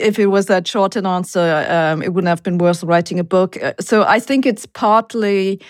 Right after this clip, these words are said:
um, a, a lack of understanding of the philosophy of science. Uh,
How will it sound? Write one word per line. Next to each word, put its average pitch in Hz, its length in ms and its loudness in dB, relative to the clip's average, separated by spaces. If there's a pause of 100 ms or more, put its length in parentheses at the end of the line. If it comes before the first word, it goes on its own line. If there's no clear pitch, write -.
(300)
um, 190 680 0
a, 185 160 -2
a 190 160 2
lack 190 260 0
of 196 160 -6
understanding 180 600 -2
of 170 120 -4
the 170 100 -12
philosophy 196 840 2
of 170 200 -4
science. 190 760 0
Uh, - 140 -4